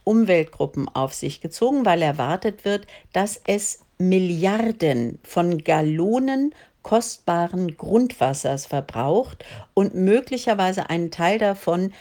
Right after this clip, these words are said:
für dreihundert Jahre verseucht, während es einen riesigen Abfallhaufen hinterlässt. Und, ähm, hier sagt ein Bewohner, der dort lebt, äh, in, in der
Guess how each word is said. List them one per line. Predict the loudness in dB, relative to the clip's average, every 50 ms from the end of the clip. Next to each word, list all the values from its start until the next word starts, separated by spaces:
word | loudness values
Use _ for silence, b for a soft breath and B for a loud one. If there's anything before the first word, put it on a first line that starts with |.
| B B
für | _ 0 2 2 2
dreihundert | 2 -2 -4 -2 0 0 0 0 0 0 2 2 2 0 0 0
Jahre | 0 0 0 0 0 0 -2 -2 -4 -4 _ -14
verseucht, | -10 -2 0 0 2 2 0 -2 0 0 2 2 2 0 -2 -8 -12 -16 -20 -20 -20 B B B B B B B _
während | 2 4 4 4 0 0 0
es | -2 -2 -2 -4 -2
einen | -2 0 0 0 0 0
riesigen | -2 -2 -2 -2 -2 -4 -6 -6 -6 -8 -8 -8
Abfallhaufen | -10 -10 -10 -6 -2 -2 -2 -2 -2 -2 0 0 0 -2 -2 -6
hinterlässt. | -6 -4 -4 -4 -4 -4 -4 -2 -2 -4 -6 -8 -10 -12 -16 B B B B B B B B B B B B B B B B B B B B B
Und, | 2 6 8 8 10 8 6 4 4
ähm, | 6 6 6 6 4 2 0
hier | 2 4 4 4 4
sagt | 6 6 4 4 4 2 -2 -8 -12 -10 -6 -2 0
ein | 2 2 4 4 4 4 4 4 4 4 2 0 -2 -4 0 2
Bewohner, | 2 4 6 6 6 8 8 8 8 6 6
der | 6 6 4 4 4
dort | 4 4 4 4 2 2
lebt, | 0 0 2 2 2 2 0 -4 -10 -12 -12 -12 B B B B B B B -20 -14 _ -4
äh, | -2 0 0 0 -2
in, | -2 -2 0 2 2 2 2 0 0
in | 0 0 2 2
der | 2 2